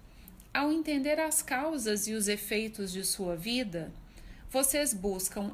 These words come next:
ativamente a iluminação por meio da inteligência maior que existe em seu íntimo. Vocês deixam de lado a pequena mente,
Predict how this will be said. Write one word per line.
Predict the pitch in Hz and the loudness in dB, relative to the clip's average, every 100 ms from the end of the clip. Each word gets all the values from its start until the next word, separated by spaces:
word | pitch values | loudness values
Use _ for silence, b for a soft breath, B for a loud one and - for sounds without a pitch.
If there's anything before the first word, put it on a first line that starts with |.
| - | 0
ativamente | 302 320 285 226 202 180 175 185 208 - | 0 0 0 0 0 -2 -2 -4 -2 0
a | 262 | 0
iluminação | 269 269 262 262 269 - 214 220 | 0 0 0 2 2 2 0 -2
por | 254 240 | -2 0
meio | 214 190 190 | 0 0 0
da | 202 | 0
inteligência | 220 269 294 269 254 269 349 - 269 | 2 0 0 0 0 0 0 0 0
maior | 208 185 175 170 185 - | 0 0 0 0 -2 -4
que | - | -2
existe | 277 269 220 220 - | 0 2 0 0 0
em | 247 | 4
seu | - 294 269 | 4 4 0
íntimo. | 180 165 - 160 151 - - - - - - - - - - B B - | -2 -4 -6 -6 -8 -10 -16 -18 -18 -18 -18 -18 -18 -18 -16 B B -2
Vocês | 269 269 320 320 | 2 6 6 6
deixam | 247 247 269 247 | 4 4 4 2
de | 214 | 4
lado | 196 208 254 240 180 190 | 4 6 4 2 0 0
a | 226 247 | 0 0
pequena | - 277 - 269 277 302 | 2 0 2 2 4 6
mente, | 262 190 185 190 - 160 | 4 2 -2 -2 -2 -4